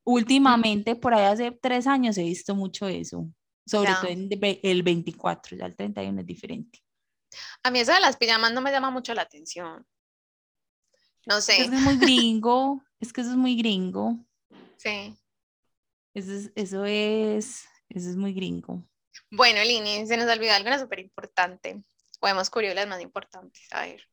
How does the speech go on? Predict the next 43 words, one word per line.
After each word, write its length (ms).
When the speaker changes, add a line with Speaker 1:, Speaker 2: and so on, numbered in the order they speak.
Speaker 1:
Yo 180
creo 280
que 140
no, 200
Meli, 420
yo 140
creo 180
que 80
hemos 180
dicho 220
las 120
más 160
importantes, 1120
eh, 300
o 120
Speaker 2:
Sí, 20
Speaker 1:
por 120
Speaker 2:
o 20
Speaker 1:
lo 80
menos 220
Speaker 2:
sea, 20
Speaker 1:
las 140
Speaker 2:
hay 60
Speaker 1:
que 60
a 40
nosotras 440
más 220
Speaker 2:
muchas 0
Speaker 1:
nos, 300
Speaker 2:
que 80
aún 320
Speaker 1:
nos, 500
nos, 720
nos 240
han 200
marcado, 460
impactado, 600
nos 320
hemos 280
disfrutado 520
Speaker 2:
Sí, 0
Speaker 1:
más. 440
Speaker 2:
sí. 420